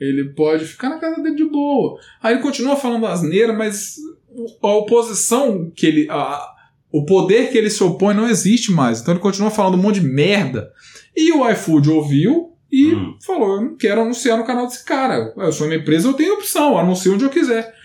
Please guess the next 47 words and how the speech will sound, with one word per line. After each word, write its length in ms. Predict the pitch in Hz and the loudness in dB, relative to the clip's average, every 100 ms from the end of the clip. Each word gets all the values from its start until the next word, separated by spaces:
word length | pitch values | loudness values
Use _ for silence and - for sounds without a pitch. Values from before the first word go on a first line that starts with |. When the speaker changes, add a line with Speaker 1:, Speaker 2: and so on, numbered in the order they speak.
| - - - _ - | -20 -20 -20 _ -2
Speaker 1:
E 60 | 294 | 0
aí 160 | 240 | 2
o 140 | 269 - | 0 2
povo 240 | 226 277 | 2 2
se 120 | 277 | 0
revoltou, 760 | 233 247 254 190 - 143 190 156 | 0 0 -2 -2 2 4 4 2
falou 260 | 151 160 | 0 0
que 60 | 180 | 0
o 80 | 160 | -2
iFood 360 | 151 160 151 | 0 2 2
é 40 | 147 | 2
progressista, 1120 | 156 139 120 - - 190 208 170 - - 117 - 127 | 0 0 -2 -4 -2 0 2 2 0 -2 -4 -6 -8
Speaker 2:
Nossa. 160 | 123 | 0
Speaker 1:
que 40 | 196 | 2
o 140 | 185 | 2
iFood 600 | 180 - 196 147 - 175 | 0 2 4 4 2 0
<laughs> 40 | |
quer, 140 | - 170 | 2 0
ce-, 220 | - 170 104 | 2 0 0
Speaker 2:
Meu 280 | 135 135 | 0 0
Speaker 1:
quer 160 | 98 180 | 2 2
Speaker 2:
Deus. 60 | 101 | 2
Speaker 1:
censurar 680 | 185 180 160 135 156 190 160 | 2 2 2 2 2 2 2
o 40 | |
Olavo, 580 | 156 143 151 208 160 165 | 2 2 0 0 0 -4
que 60 | 214 | -8
não 80 | |
sei 140 | 214 208 | -8 -6
o 20 | |
que, 100 | 220 | -2
bicho. 280 | 226 214 - - - | 0 0 -2 -12 -2
Eu 140 | 233 | 0
fiquei 300 | 277 269 233 | 0 0 0
puto 360 | 180 196 240 226 | 0 2 2 2
e 40 | |
eu, 160 | 214 220 | -2 0
eu 120 | 208 | 0
dei 120 | 214 | 2
a 60 | 240 | 0
solução. 640 | 254 240 - 139 120 104 - - _ _ - | 0 -2 -2 -2 -4 -6 -10 -20 _ _ -8
Independente 840 | 208 208 285 294 262 165 202 269 - | -2 0 0 2 0 2 2 2 -4
se 160 | - | -6
o, 220 | 233 220 | -4 -2
o 540 | 196 190 165 160 156 160 | -2 0 0 0 2 0
iFood 600 | 156 - 135 127 107 - _ | -2 -2 -2 -2 -8 -16 _
for 300 | _ 170 165 | _ -2 -2
contra 500 | - 131 127 117 98 | -2 -6 -6 -6 -8